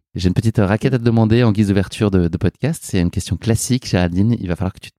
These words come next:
présentes, euh, sans me parler de sport. Donc, qu'est-ce que tu peux nous dire, euh, à moi et à nos auditeurs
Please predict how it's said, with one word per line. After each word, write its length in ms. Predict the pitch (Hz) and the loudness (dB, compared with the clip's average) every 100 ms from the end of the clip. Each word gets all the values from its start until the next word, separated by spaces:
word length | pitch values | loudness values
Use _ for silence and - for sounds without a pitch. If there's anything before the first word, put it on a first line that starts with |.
| - | -8
présentes, 680 | - 101 95 101 - - - - | 0 0 2 -2 -4 -18 -16 -8
euh, 240 | 85 78 | -4 -4
sans 240 | 78 - 98 | -6 0 0
me 80 | |
parler 240 | 98 90 85 | 2 0 0
de 80 | 85 | -2
sport. 260 | - 82 | -2 -2
Donc, 120 | 80 | -2
qu'est-ce 120 | - 90 | -4 -8
que 60 | |
tu 80 | _ | _
peux 140 | - | -2
nous 80 | 92 | -2
dire, 260 | 87 92 92 _ _ _ - - | 0 -2 -4 _ _ _ -10 -6
euh, 60 | 80 | -2
à 80 | |
moi 280 | 85 87 90 | 0 2 2
et 80 | 95 | 0
à 60 | 85 | 0
nos 80 | 80 | 0
auditeurs 680 | 85 85 - 85 98 - | 0 -4 -2 0 0 -6